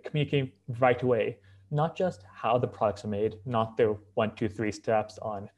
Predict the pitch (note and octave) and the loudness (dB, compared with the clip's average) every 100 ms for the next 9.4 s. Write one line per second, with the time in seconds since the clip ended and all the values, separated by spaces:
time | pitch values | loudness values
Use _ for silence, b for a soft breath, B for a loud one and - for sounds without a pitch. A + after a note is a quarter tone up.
0 | b b - B2 A#2+ A2+ - A#2 G#2+ - | b b -2 2 2 0 -2 0 -2 -2
1 | A#2 A2 A2+ G#2+ A#2 A2 - A#2 B2+ B2+ | 2 2 0 -4 -4 -6 -4 -4 -2 -4
2 | - b b b - D#3 D#3 E3+ E3 D3 | -8 b b b 0 2 2 2 2 0
3 | C3+ C3+ D3 B2 A2 G#2+ B2 A#2+ G2+ - | 2 2 2 -2 -4 -2 0 0 -4 -8
4 | - _ _ _ - A#2+ G#2+ B2 D3 C#3 | -14 _ _ _ -18 -6 -2 0 2 0
5 | - B2+ A2+ B2+ - A2+ B2+ A2+ B2 A2 | -2 -6 -2 -2 -2 -4 -4 -4 -4 0
6 | B2 B2+ A2 - _ A#2+ A#2 C3 C#3+ - | 0 0 -2 -6 _ -2 0 2 0 -2
7 | C3 C3+ C3+ B2 - A2+ B2+ B2+ A2 - | -4 -2 0 0 -2 -4 -2 0 -2 -2
8 | A#2 A2+ A2+ A#2 A2+ B2 _ b b b | -2 -2 0 0 0 -4 _ b b b
9 | - - B2 A#2 | -4 0 0 0